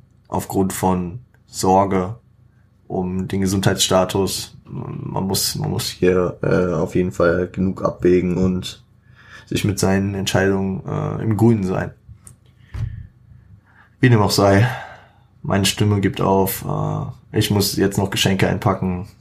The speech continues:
für die ganze Familie und, äh, das Haus zahlt sich nicht von Spaß. Ähm, ich würd sagen, ähm,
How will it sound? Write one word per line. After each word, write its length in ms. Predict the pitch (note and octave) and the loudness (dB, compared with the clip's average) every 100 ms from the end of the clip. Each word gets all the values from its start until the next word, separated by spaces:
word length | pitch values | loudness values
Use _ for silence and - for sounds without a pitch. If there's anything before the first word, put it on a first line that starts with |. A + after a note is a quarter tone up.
| _ - | _ -14
für 460 | - G2 F#2 F#2+ - | -2 0 0 -4 -8
die 80 | A2 | -6
ganze 240 | F2+ F#2 - | -4 -4 -4
Familie 520 | F#2 F#2+ G2 F#2+ F2 | 0 2 4 4 2
und, 420 | F2 F2+ F2 - | -2 -2 -4 -2
äh, 340 | F#2+ G2 G2+ - - _ _ _ _ _ _ _ _ _ _ _ _ _ - - - - - - - _ _ _ - | -2 -4 -4 -8 -12 _ _ _ _ _ _ _ _ _ _ _ _ _ -20 -20 -20 -20 -20 -20 -20 _ _ _ -10
das 200 | - - | -8 0
Haus 160 | A#2 | 0
zahlt 240 | - A2+ A2+ | 4 2 2
sich 140 | G#2+ | -4
nicht 140 | A2+ - | -6 -4
von 200 | G#2 - | -4 -4
Spaß. 460 | - A#2+ F#2+ - F2+ | 0 0 0 -2 -4
Ähm, 300 | F#2+ F#2+ F#2 - - - _ _ _ - - | -2 -2 -4 -10 -20 -20 _ _ _ -20 -18
ich 100 | - | -10
würd 140 | - G2 | -8 0
sagen, 400 | G2 G2 G2 F2+ | 4 4 2 -4
ähm, 580 | F2+ F2 E2+ F2 G2+ | -8 -10 -10 -12 -16